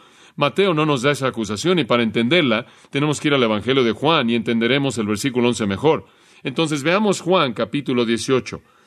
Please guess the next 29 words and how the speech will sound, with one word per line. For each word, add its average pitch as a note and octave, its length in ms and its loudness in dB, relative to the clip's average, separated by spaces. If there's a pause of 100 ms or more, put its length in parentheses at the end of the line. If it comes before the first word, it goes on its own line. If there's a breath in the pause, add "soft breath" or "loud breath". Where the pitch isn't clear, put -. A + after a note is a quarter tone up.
(360 soft breath)
Pilato, C#3 680 0
en B2+ 200 2
Mateo C3 280 0
veintisiete C#3+ 540 0
once, B2 240 0
simplemente D#3+ 600 2
hace D3+ 220 0
una C3+ 200 2
pregunta A2 680 2
a G#2 60 0
él, A2 300 0 (220 soft breath)
que C3+ 120 0
si B2+ 200 2
él D#3+ 100 2
es D#3+ 160 0
el A#2+ 140 0
rey C3+ 100 2
de C#3 80 2
los A2+ 160 0
judíos. D3+ 320 2
Nosotros B2 400 -2
hacemos C3+ 260 -2
la A#2+ 120 2
pregunta, C3 400 2 (260 loud breath)
"¿por C#3 160 0
qué F3+ 100 4
le F3+ 120 2
preguntó B2+ 400 2
eso?". G3 340 -2